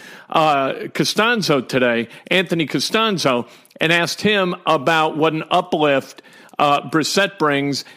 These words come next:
And he said, you know, he doesn't turn the ball over very often, which is a good thing. And it is a good thing.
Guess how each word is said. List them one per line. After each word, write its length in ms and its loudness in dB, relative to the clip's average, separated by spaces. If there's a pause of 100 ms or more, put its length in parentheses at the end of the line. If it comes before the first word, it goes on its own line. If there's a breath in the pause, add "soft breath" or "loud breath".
(140 loud breath)
And 260 2
he 240 0
said, 220 0
you 100 2
know, 140 2
he 60 0
doesn't 260 0
turn 200 0
the 60 -2
ball 280 0
over 260 -2
very 320 0
often, 360 -2
which 420 -2
is 120 -4
a 40 -4
good 260 0
thing. 240 -2 (300 loud breath)
And 160 0
it 120 0
is 200 0
a 20 -8
good 260 0
thing. 280 -2